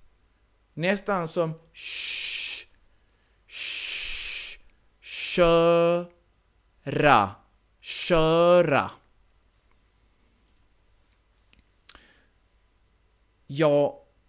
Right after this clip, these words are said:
vill köra, infinitiv. Jag kör, presens. Jag körde, preteritum. Jag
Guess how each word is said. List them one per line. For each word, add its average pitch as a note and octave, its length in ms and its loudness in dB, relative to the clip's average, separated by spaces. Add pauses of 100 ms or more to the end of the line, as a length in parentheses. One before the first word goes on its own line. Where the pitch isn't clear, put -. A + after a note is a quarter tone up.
vill C#3 760 0 (760)
köra, F#3+ 800 2 (460)
infinitiv. C3+ 960 -4 (720)
Jag D3+ 600 0 (500)
kör, D3+ 1300 4 (580)
presens. D3 880 -2 (680)
Jag D#3 460 0 (320)
körde, E3 1200 2 (1000)
preteritum. C#3+ 1000 -4 (680)
Jag F3 420 -2